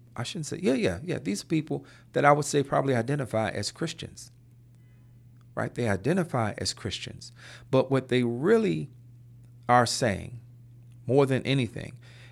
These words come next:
is that they are actually disconnected from their own faith. And this is the same thing for if, if you happen to be a Muslim and you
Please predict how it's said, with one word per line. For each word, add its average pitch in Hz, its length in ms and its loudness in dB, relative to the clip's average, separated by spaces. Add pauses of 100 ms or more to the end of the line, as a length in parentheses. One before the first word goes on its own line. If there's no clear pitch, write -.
is 123 180 2
that 113 300 2 (420)
they 127 180 2
are 113 140 4
actually 131 380 2
disconnected 123 680 -2
from 107 140 -4
their 95 180 -2
own 101 220 -2
faith. - 400 -6 (1200)
And 170 120 2
this 254 120 0
is 190 60 -8
the 160 60 -6
same 147 280 2
thing 127 220 -4
for 113 420 4 (800)
if, 127 180 0
if 135 160 -2
you 165 120 4
happen 139 180 4
to 123 80 0
be 123 140 2
a 107 60 2
Muslim 110 540 -4 (600)
and 117 460 0 (180)
you 147 520 -2